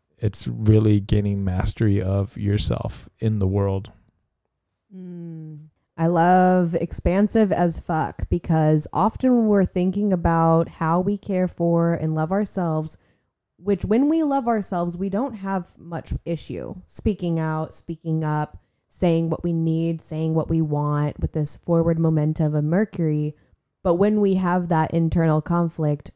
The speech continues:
Speaker 2: that self-advocacy feels really, really hard to reach for
Speaker 1: Mm-hmm.
Speaker 2: because you're just not motivated for it. You're just like, "Oh, well, it doesn't matter 'cause I don't matter."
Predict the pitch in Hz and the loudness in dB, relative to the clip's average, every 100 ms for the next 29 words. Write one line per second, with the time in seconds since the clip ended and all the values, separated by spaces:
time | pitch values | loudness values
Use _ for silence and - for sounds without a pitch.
0 | - 165 - - 170 - 147 165 165 165 | -6 -4 -2 -2 -2 -2 -2 -2 -2 -2
1 | 151 151 143 160 147 151 160 160 151 156 | -4 -6 -4 -2 0 0 0 0 0 0
2 | 151 131 131 139 165 233 285 - _ _ | -2 -6 -6 -2 0 2 0 -2 _ _
3 | _ _ _ - 170 151 170 170 - - | _ _ _ 2 2 2 0 0 -6 -12
4 | - 64 - - - _ 113 110 101 117 | -12 -12 -14 -18 -20 _ -20 -20 -20 -10
5 | 185 196 196 208 202 190 - 160 202 160 | 2 4 4 2 0 -2 0 4 4 4
6 | 143 127 - - 90 80 - 156 151 170 | 0 -6 -10 -10 -8 -8 -8 -6 -6 -4
7 | 170 - 302 285 220 226 220 190 185 202 | -4 -2 0 2 2 0 -2 -6 -6 -6
8 | 196 165 - 165 165 156 - - - 185 | -4 -6 -6 -4 -2 -4 -8 -10 -10 -12